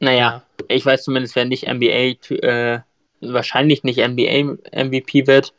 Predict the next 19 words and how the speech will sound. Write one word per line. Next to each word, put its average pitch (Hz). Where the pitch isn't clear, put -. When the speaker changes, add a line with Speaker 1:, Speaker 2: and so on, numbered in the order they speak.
Speaker 1:
Alleine 120
schon, 127
weil 120
er, 123
äh, 123
gegen 123
den 120
verbrauchtesten 123
Nummer, 120
verbrauchtesten 127
guten 165
Nummer 139
eins 139
Pick -
aller 120
Zeiten 131
verloren 123
hat. 127
Ähm, 131